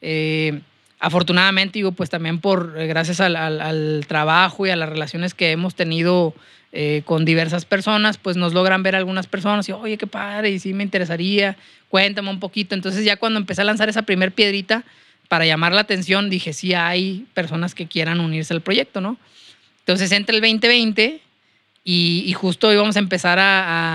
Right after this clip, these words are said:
a, a iniciar el proyecto de desarrollo por ahí de febrero, marzo del veinte veinte, pero se viene la pandemia, ¿no?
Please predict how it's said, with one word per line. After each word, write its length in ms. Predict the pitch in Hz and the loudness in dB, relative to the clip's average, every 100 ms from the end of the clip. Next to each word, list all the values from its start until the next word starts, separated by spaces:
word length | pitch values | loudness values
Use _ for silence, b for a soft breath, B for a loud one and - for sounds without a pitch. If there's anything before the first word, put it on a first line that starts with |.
| 160 156 160 | -2 -4 -6
a, 80 | 160 | -4
a 60 | 165 | 0
iniciar 380 | 170 165 180 | 0 2 2
el 100 | 196 | 2
proyecto 340 | 196 196 185 202 | 2 0 0 -2
de 60 | |
desarrollo 480 | 196 202 190 196 202 - _ _ _ | -2 -2 0 0 -2 -6 _ _ _
por 180 | 170 165 | -4 0
ahí 120 | 180 | 2
de 80 | 185 | 2
febrero, 380 | 196 180 185 | 0 0 0
marzo 280 | 185 180 180 | 2 0 0
del 80 | 190 | -2
veinte 220 | 185 185 | -2 0
veinte, 280 | 202 202 196 | 0 0 -4
pero 260 | - 180 165 | -6 -6 -4
se 140 | 170 | -6
viene 220 | 156 156 | -6 -6
la 100 | 160 | -8
pandemia, 600 | 156 151 151 147 147 143 | -6 -6 -4 -4 -4 -6
¿no? 240 | 143 156 | -6 -6